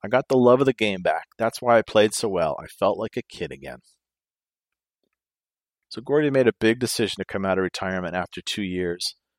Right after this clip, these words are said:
but the lure of playing with his boys was just too strong, and the money he made with Houston was m-, com-, more than he'd combined years in Detroit.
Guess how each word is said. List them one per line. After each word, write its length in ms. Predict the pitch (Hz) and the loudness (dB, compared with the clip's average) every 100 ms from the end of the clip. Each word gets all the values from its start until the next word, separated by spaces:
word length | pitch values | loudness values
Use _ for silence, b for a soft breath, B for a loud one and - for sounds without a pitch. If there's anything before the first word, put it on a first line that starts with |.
| _ | _
but 100 | - | -4
the 120 | 82 | -2
lure 400 | 95 110 117 123 | 0 0 2 2
of 100 | 107 | 2
playing 380 | - - 113 113 | -2 -6 -4 -4
with 120 | 117 | -4
his 120 | 113 - | -6 -6
boys 380 | 101 101 98 | -2 0 0
was 140 | 87 85 | -4 -10
just 260 | 98 - | -8 -8
too 200 | - - | -8 -6
strong, 560 | 110 - 101 101 98 101 - _ _ _ | -6 -4 -2 0 0 -4 -10 _ _ _
and 120 | - 90 | -10 -8
the 60 | |
money 360 | 90 101 107 107 | -2 0 0 -2
he 120 | 107 | -4
made 340 | 104 104 104 101 _ | -4 -2 -2 -4 _
with 160 | 110 98 - | -12 -12 -8
Houston 480 | 110 104 - 98 95 - | -4 -4 -2 -4 -4 -12
was 280 | 95 85 - - | -14 -14 -16 -16
m-, 180 | 113 98 _ - | -14 -16 _ -14
com-, 160 | 101 | -12
more 380 | 90 110 120 117 | -8 -2 4 4
than 140 | 110 | 2
he'd 220 | 98 98 - | -2 -6 -8
combined 540 | - 92 95 101 98 | -6 2 2 2 -2
years 320 | 92 92 92 | -6 -4 -4
in 80 | 92 | -6
Detroit. 480 | 85 85 - 69 143 | -18 -16 -12 -10 -12